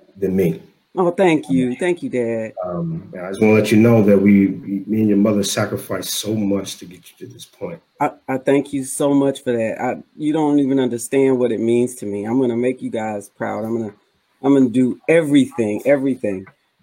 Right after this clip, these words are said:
Speaker 2: um, that you expect me to do, that you prepare me to do.
Speaker 1: Right, right. Um, since you talked about expectations,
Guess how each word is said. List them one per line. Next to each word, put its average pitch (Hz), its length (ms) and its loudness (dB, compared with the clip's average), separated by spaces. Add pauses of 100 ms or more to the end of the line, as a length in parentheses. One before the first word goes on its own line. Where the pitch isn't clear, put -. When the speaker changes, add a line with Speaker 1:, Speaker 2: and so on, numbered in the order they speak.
Speaker 2:
um, 113 440 -4
that 117 180 -4
you 120 80 2
expect - 480 -4
me 120 180 2
to 120 80 0
do, 120 200 -2
that 117 160 -4
you 127 80 -4
prepare 131 360 0
me 143 160 0
to 151 80 -2
do. 165 360 -2 (520)
Speaker 1:
Right, 98 400 -12
right. 95 300 2 (380)
Um, 95 560 2 (500)
since 151 260 0
you 139 80 2
talked 117 280 0
about 101 260 2
expectations, 95 880 -4